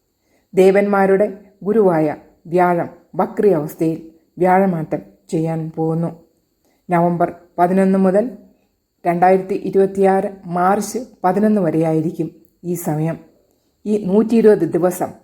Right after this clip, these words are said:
നിങ്ങളുടെ ജീവിതത്തിൽ അതി-, അതിനിർണായകമായ ഒരു സമയം തന്നെയായിരിക്കും. അത് എന്താണെന്നല്ലേ വീഡിയോ കാണുക. ഒരു വർഷത്തിൽ നൂറ്റിയിരുപത് ദിവസമാണ് വ്യാഴം വക്രി അവസ്ഥയിൽ വരിക. ഒരു ഗ്രഹം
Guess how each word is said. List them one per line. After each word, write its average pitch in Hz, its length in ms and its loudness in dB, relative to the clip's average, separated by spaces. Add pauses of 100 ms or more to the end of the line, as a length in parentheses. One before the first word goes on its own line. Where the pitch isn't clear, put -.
(220)
നിങ്ങളുടെ 175 380 0 (100)
ജീവിതത്തിൽ 185 400 0 (440)
അതി-, 175 300 -4 (260)
അതിനിർണായകമായ 165 960 0 (300)
ഒരു 156 240 -6
സമയം 160 360 -2
തന്നെയായിരിക്കും. 156 680 -2 (520)
അത് 156 140 -4 (180)
എന്താണെന്നല്ലേ 156 680 -2 (420)
വീഡിയോ 156 300 0
കാണുക. 151 320 -4 (200)
ഒരു 214 240 4
വർഷത്തിൽ 202 500 0 (260)
നൂറ്റിയിരുപത് 208 640 0
ദിവസമാണ് 160 600 -4 (520)
വ്യാഴം 165 420 0 (140)
വക്രി 170 400 -2
അവസ്ഥയിൽ 160 380 -4
വരിക. 160 280 -4 (540)
ഒരു 196 140 2 (120)
ഗ്രഹം 190 320 0